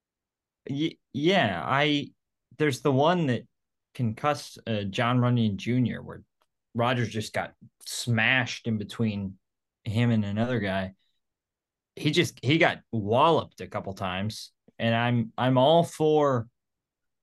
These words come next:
you know, live to fight another down. That's been Rodgers' kinda whole mantra is, is avoid bad, bad throws, avoid interceptions, avoid turnovers, live to fight another down.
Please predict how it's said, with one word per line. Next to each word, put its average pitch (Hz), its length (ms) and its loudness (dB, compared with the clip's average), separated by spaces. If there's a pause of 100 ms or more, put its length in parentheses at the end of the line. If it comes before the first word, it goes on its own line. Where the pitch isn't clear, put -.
(640)
you 123 140 0
know, 110 140 -2
live 117 320 0
to 123 100 -8
fight 127 240 0
another 113 340 -2
down. 80 360 -12 (420)
That's 107 200 -4
been 113 140 0
Rodgers' 110 400 0
kinda 104 220 -2
whole 127 220 4
mantra 101 500 -2 (460)
is, 101 340 -6
is 104 200 -4
avoid 123 360 2
bad, 117 400 2 (800)
bad 113 320 -2
throws, 107 300 -4
avoid 107 320 -2
interceptions, 110 600 -2
avoid 101 280 -4
turnovers, 101 580 -6
live 110 160 -2
to - 100 -16
fight 104 240 -6
another 101 260 -6
down. 92 460 -6